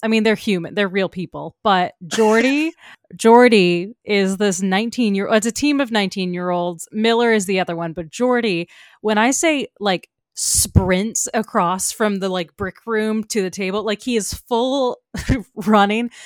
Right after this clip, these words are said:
Speaker 1: Billy, if you have Tubi, you have to <laughs> watch this.
Speaker 2: All right.
Speaker 1: 'Cause also, the most hated person I've ever seen on T V, his name is Kale.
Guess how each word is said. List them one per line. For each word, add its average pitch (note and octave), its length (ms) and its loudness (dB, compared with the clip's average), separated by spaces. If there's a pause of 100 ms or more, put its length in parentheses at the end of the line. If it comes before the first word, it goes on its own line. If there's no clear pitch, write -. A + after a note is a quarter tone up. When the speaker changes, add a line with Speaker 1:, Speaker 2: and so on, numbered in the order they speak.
(120)
Speaker 1:
Billy, D4+ 260 2
if D4 80 0
you F4+ 160 6
have G4+ 160 4
Tubi, A3 320 2
you G#3+ 160 2
have F#3 320 0
to A#3 120 4
<laughs> - 100 2
watch - 420 2
this. - 460 -6
Speaker 2:
All E4+ 200 -4
right. D#4 200 0
Speaker 1:
'Cause C4+ 120 4
also, C#4 560 6
the A#3+ 140 -2
most A#3+ 400 0 (120)
hated A#3 420 -2
person G#3 300 -4
I've F#3+ 120 -6
ever F#3+ 200 -4
seen G3+ 200 -8
on F#3+ 120 -6
T G3+ 180 -8
V, F#3+ 180 -6
his G3 140 -6
name G3 140 -6
is F3 100 -8
Kale. G3+ 500 -6